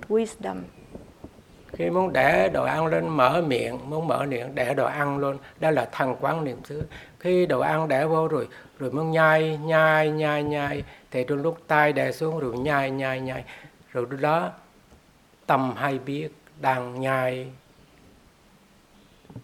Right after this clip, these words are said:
Speaker 1: Yeah. And then we open our mouth to put the food in. We start to choose, and at that time we put our hand on the table, and our, we are mi-, we do it mindfully,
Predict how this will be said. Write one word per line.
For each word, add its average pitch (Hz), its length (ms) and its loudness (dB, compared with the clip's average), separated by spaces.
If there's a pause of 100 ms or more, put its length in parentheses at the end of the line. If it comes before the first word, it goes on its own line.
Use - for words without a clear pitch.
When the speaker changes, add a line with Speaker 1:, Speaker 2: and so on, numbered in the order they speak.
(140)
Speaker 1:
Yeah. 208 120 -14 (1200)
And 240 180 2
then 269 240 6
we 254 280 6
open 277 220 4 (140)
our 240 80 2
mouth 226 320 2 (100)
to 220 80 0
put - 300 -4
the 208 80 4 (140)
food 269 240 4
in. 247 320 4 (340)
We 240 120 2
start 214 400 0
to 240 80 -2 (100)
choose, 240 600 2
and 214 180 -2
at - 160 0 (100)
that 285 240 0
time 240 340 -2 (300)
we 233 100 0
put 285 220 2
our 233 220 2
hand 233 360 -2
on 220 200 -2
the 214 80 0
table, 220 600 0 (380)
and 208 260 -2 (280)
our, 247 200 10
we 240 400 4
are 240 100 8
mi-, 240 400 4
we 233 160 4
do 269 180 6
it 311 240 2
mindfully, 254 800 2